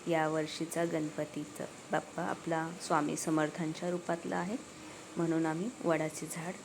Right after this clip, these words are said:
तयार केले आहे. तुम्हाला जर व्हिडिओ आवडला असेल तर नक्की लाईक करा, सबस्क्राईब करा. Thank you.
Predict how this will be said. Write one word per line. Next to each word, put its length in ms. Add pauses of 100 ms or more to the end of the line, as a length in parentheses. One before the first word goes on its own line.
(160)
तयार 260
केले 360
आहे. 200 (680)
तुम्हाला 320
जर 180
व्हिडिओ 340
आवडला 540
असेल 340 (480)
तर 60
नक्की 520
लाईक 220 (140)
करा, 320 (520)
सबस्क्राईब 600 (140)
करा. 320 (2250)
Thank 480
you. 240